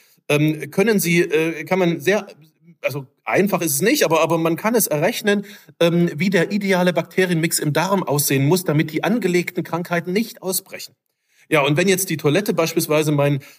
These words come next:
äh, meinen aktuellen Bakterienmix im Darm, also mein Mikrobiom, misst, ähm, und vergleicht mit dem idealen, äh, Bakterienmix, den ich habe, dann stellt das plötzlich eine Abweichung von dreiundzwanzig Prozent fest. Heißt, ich bin auf dem Weg, krank zu werden,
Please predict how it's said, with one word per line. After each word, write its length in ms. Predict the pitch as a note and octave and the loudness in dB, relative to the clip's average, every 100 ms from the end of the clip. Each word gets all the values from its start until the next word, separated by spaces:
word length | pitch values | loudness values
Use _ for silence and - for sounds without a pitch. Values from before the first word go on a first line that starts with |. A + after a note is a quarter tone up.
| _ | _
äh, 140 | C#3+ C#3 | 0 2
meinen 240 | C3+ C3+ | 2 0
aktuellen 540 | - - F#3 A3 D4 | -4 0 2 4 2
Bakterienmix 680 | G3+ - E3 C3+ C3+ C3+ - | 0 -2 0 0 0 -2 -2
im 100 | B2+ | -2
Darm, 320 | C#3+ D3 C3 | 0 0 -2
also 140 | B2 C#3+ | -2 -2
mein 160 | D#3 | 0
Mikrobiom, 720 | A3 - D3+ C#3 C3 A#2+ G#2 _ | 0 -2 -2 2 2 0 -4 _
misst, 520 | D3+ E3+ - - - _ _ - - | 0 2 0 -4 -8 _ _ -10 0
ähm, 300 | D#3 D#3 D3 - | 2 2 -2 -2
und 120 | F#3 F3+ | 0 2
vergleicht 520 | E3+ D#3+ F#3 A3 - | 0 2 0 0 0
mit 120 | E3 | 0
dem 120 | D#3+ | 0
idealen, 800 | E3+ D3+ D#3+ G#3 B3+ F#3 C3 B2+ | 0 -2 0 2 2 2 0 0
äh, 120 | D3+ | 0
Bakterienmix, 640 | D3 D3 - E3 C#3 C#3 - | 2 0 0 0 2 -2 0
den 120 | D3 | 0
ich 140 | C#3+ D#3+ | 0 0
habe, 260 | A3+ F3 | 0 2
dann 320 | D3 D3+ D3 | 0 -2 -6
stellt 240 | D#3 F#3 F#3 | -2 0 0
das 80 | - | -2
plötzlich 320 | F3 F3 - | -2 0 -2
eine 80 | - | -2
Abweichung 380 | - E3 E3+ | 0 0 0
von 120 | D#3+ D#3 | -2 -2
dreiundzwanzig 520 | D#3 E3+ F3 D#3+ E3 | -2 0 -2 -4 -6
Prozent 340 | F3 F#3+ G#3 | -4 -2 -2
fest. 260 | G#3 - - _ _ _ _ - | -4 -8 -12 _ _ _ _ 0
Heißt, 380 | D#3 - - - _ | 2 2 -4 -18 _
ich 180 | E3+ C#3 | -4 0
bin 140 | A3 - | 0 0
auf 180 | D3 | 0
dem 180 | - D3+ | 2 2
Weg, 220 | D3+ D3 | 2 0
krank 320 | - F3 G3+ - | -2 -4 -4 -2
zu 160 | C3 | 0
werden, 380 | B2 B2 D3 | 0 0 -4